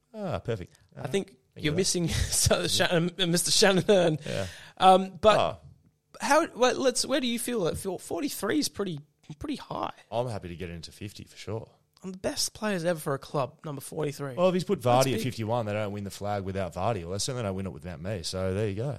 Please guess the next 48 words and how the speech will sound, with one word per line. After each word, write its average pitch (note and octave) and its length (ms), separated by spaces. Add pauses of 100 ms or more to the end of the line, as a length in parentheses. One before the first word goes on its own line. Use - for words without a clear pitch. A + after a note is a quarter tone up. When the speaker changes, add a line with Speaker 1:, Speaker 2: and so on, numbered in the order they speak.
(120)
Speaker 2:
Yep, F3+ 240
there D3 140
you D#3 80
go. D#3+ 140
Speaker 1:
Do - 80
you B2 40
want C3+ 100
me C3+ 100
to B2 80
be C3 60
honest D3+ 200
about D#2 220
it? A#1+ 100 (760)
Didn't C3 120
Speaker 2:
Uh, G#2+ 40
Speaker 1:
think B2+ 120
so. E2+ 180
Jack E3+ 240
Darling's D#3+ 400
in B2 80
at A2 180
thirty-eight. A#2 540 (180)
He C#3 100
could - 100
Speaker 2:
Yep. G3 60
Speaker 1:
be G2 40
sliding A2 400
straight B2+ 560
off A2+ 140
the G#2 60
scale C3 480
if - 120
he - 100
<laughs> - 60
continues G#2+ 400
his A#2+ 160
behaviour F#2+ 420
over F#2+ 220
the G2 80
Speaker 2:
Uh, F#2 40
Speaker 1:
last G2 320
Speaker 2:
Lewis F#3+ 200
Speaker 1:
couple F#2 60
of G2+ 60
Speaker 2:
Jetta, E3+ 180
Speaker 1:
weeks. G3 140
Speaker 2:
thirty-seven. F#3+ 880 (140)
Speaker 1:
Fair. G2 340